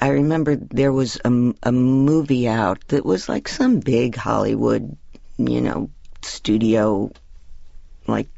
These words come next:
hundred in the, this is a while ago, like, maybe hundred million dollar,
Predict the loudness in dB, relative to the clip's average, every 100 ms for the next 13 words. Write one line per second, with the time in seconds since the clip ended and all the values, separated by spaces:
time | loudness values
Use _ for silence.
0 | -16 -6 -2 0 0 -2 -2 -2 0 0
1 | 0 -2 -2 0 2 2 0 -2 -4 -8
2 | -10 -12 -12 -14 -18 -12 -10 -2 0 0
3 | 0 0 0 0 0 2 2 2 2 2
4 | 2 -2